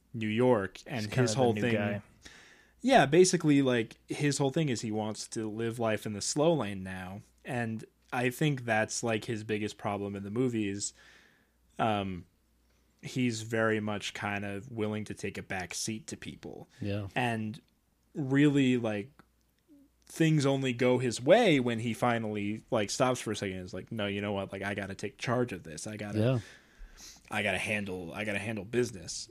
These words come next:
Speaker 1: Um, and so, like, there, there's that. Uh, Hooper very obviously has an ego and he needs to be the smartest guy in the room.
Speaker 3: Yeah.
Speaker 1: And Shaw is just on a, on a revenge, <laughs> on a revenge mission.
Speaker 3: Yeah, he's
Speaker 1: Like,
Speaker 3: the Ahab.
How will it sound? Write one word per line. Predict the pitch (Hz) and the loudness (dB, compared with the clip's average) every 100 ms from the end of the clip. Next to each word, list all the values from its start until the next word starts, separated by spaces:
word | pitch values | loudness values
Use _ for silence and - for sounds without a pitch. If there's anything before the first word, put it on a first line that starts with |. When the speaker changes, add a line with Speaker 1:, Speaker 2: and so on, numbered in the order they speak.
| - | -10
Speaker 1:
Um, | 117 107 101 98 _ _ _ _ _ _ _ - | -8 -8 -10 -14 _ _ _ _ _ _ _ -6
and | 135 120 | -4 -2
so, | - 135 131 123 | 2 6 6 4
like, | 113 110 107 - - - _ _ - | 2 0 0 -4 -18 -18 _ _ 0
there, | 139 127 | 2 4
there's | 127 117 | 2 0
that. | 123 123 123 - - | 4 6 6 2 -6
Uh, | 117 113 | -2 -2
Hooper | - 147 147 139 127 | 0 0 4 4 4
very | 117 113 | 2 2
obviously | 107 107 107 107 - 110 104 101 - - | 2 0 0 -2 -2 -2 0 -2 -6 -12
has | - 127 120 | -4 -2 0
an | 113 | 0
ego | 139 151 120 104 | 2 4 2 -2
and | 104 | -6
he | 104 113 | -6 -4
needs | 113 107 | -4 -6
to | - | -4
be | 113 | -4
the | 107 | -2
smartest | 101 120 110 101 - | -2 0 0 -2 -2
guy | 104 101 | -2 0
in | 98 | -2
the | 95 | -4
room. | 95 120 135 104 98 - - | -4 0 0 -2 -8 -14 -8
Speaker 3:
Yeah. | 107 117 107 _ _ _ - | -6 -6 -8 _ _ _ 0
Speaker 1:
And | 123 117 110 | 0 0 -2
Shaw | - 127 143 | 0 4 6
is | 151 113 104 | 6 4 0
just | 110 104 - - - - | -2 -2 -4 -10 -18 -8
on | 139 120 | -4 -2
a, | 110 107 | -4 -6
on | 101 117 | -6 -4
a | |
revenge, | 110 98 95 123 117 90 - - - _ - | -4 -4 -4 -4 -4 -6 -6 -6 -10 _ -8
<laughs> | 151 - | -4 2
on | 151 139 | 2 4
a | 127 | 2
revenge | 117 117 139 117 | 2 0 -2 -2
mission. | 104 107 143 | -4 -2 -2
Speaker 3:
Yeah, | 104 | -2
he's | 98 107 | -2 0
Speaker 1:
Like, | 110 | 4
Speaker 3:
the | |
Ahab. | 120 143 113 110 117 | 4 4 0 -6 -10